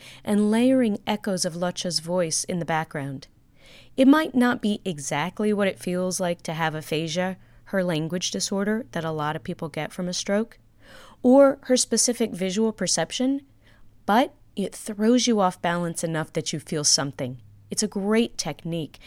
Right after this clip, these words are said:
I mean, there's nothing more odd than watching a documentary where someone sits there and tells the camera how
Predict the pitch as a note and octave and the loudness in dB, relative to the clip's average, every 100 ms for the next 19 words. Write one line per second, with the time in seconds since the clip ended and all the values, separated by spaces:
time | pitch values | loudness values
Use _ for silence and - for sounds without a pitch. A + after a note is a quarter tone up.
0 | - - - G#3 G#3+ A3 G#3+ A3 C4+ C4 | -20 -20 -8 2 4 6 4 2 2 4
1 | G#3 F#3+ F#3+ - F3 F#3+ F3+ E3 F3 F3+ | 2 2 -2 -4 -2 -2 0 -2 -2 -2
2 | - G3 F3 E3 - E3+ G3 G3+ D3 D3 | -2 -4 -2 -4 -4 -4 -2 -2 -2 -6
3 | - - - - G3+ G3+ B3 A3+ G3 - | -12 -20 -20 -10 -4 0 2 2 2 0
4 | - D#4 - - D#3 D3 D3+ - - F#3 | 0 -2 -2 -2 -4 -6 -12 -14 -8 -8
5 | - D4 D4+ B3 - A3 G3 E3+ F#3+ G3 | -4 -2 0 -2 -2 -2 -2 -4 -4 -6